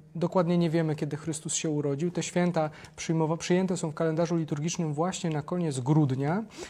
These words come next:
Jest to związane z, z chrystianizowaniem święta pogańskiego,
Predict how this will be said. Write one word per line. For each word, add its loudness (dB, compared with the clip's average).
Jest 6
to 4
związane 2
z, -2
z -4
chrystianizowaniem 2
święta 2
pogańskiego, 0